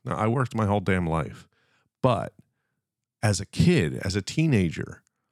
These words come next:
there are lessons you can learn, but also your home should be the place where you can find that security. So if you don't wanna be in a job, or if a job is toxic and you wanna get out,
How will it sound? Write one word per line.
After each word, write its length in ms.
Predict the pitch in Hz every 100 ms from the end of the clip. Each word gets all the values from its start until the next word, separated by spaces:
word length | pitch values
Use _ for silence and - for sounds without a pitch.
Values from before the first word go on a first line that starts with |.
| _ _ _ _ _ _ _ _ _ -
there 160 | 131
are 160 | - 139
lessons 520 | 113 113 - 104 -
you 80 | 98
can 240 | - 78
learn, 320 | 82 117 95
but 180 | 76 101
also 380 | - 123 143 -
your 180 | 95 90
home 400 | - 135 139 131
should 220 | 120 95
be 80 | 95
the 80 | -
place 400 | - 98 - -
where 100 | 92
you 180 | 87
can 600 | 90 - 92 87 87 85 - _ _ _ _
find 480 | _ 117 104 104 98
that 240 | 87 82 - _ _ _ _ _ _ _ _ _
security. 800 | - - - - 131 156 85 - 85
So 240 | - 98
if 120 | 90
you 100 | -
don't 420 | 87 110 113 135 - _ _ _ _ _ -
wanna 200 | 110 113
be 160 | 107
in 100 | 104
a 60 | 92
job, 440 | 80 92 117 87
or 160 | 85 90
if 80 | 90
a 60 |
job 320 | 87 104 107
is 120 | 92 -
toxic 580 | - 107 131 - 85
and 80 | 98
you 80 | 90
wanna 180 | 90 87
get 140 | 80
out, 420 | 98 117 76 -